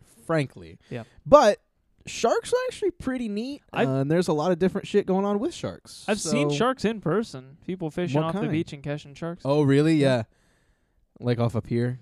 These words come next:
Speaker 2: Uh, no, just on the beach.
Speaker 1: Really?
Speaker 2: Yeah, I've seen
Speaker 1: Huh.
Speaker 2: it in Florida and in California.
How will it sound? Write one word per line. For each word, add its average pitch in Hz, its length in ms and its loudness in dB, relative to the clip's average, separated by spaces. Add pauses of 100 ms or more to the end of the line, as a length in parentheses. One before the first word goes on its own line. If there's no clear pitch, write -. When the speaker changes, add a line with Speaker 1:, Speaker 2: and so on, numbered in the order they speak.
(140)
Speaker 2:
Uh, 147 240 0
no, 156 380 0
just 151 180 -10
on 160 100 -4
the 147 80 -8
beach. 139 480 -8 (120)
Speaker 1:
Really? 113 500 0
Speaker 2:
Yeah, 143 260 0
I've 143 120 -6
seen - 160 -2
Speaker 1:
Huh. 196 80 -2
Speaker 2:
it 196 160 -6
in 165 280 -8
Florida 185 540 -2
and 160 100 -10
in 156 80 -12
California. 139 460 -6